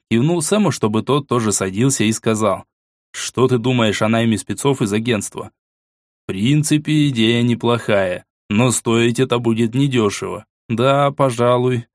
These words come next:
Деньги им придётся заплатить немалые». В этот момент Сергею прислала зов бабушка. «Серёженька, как ты? С тобой всё в порядке?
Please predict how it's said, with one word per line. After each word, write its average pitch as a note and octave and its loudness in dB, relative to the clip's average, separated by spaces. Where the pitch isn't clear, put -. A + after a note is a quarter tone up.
Деньги A#2 2
им C#3 2
придётся B2+ 0
заплатить B2 -2
немалые». A#2 0
В G#2 -4
этот D3+ -2
момент G#2 0
Сергею A2+ 0
прислала A2 0
зов G2+ -2
бабушка. G2+ -2
«Серёженька, E3+ 0
как G#3+ 0
ты? C#3 -2
С - -6
тобой E3+ 2
всё F#3 2
в F#3 -10
порядке? D#3+ 0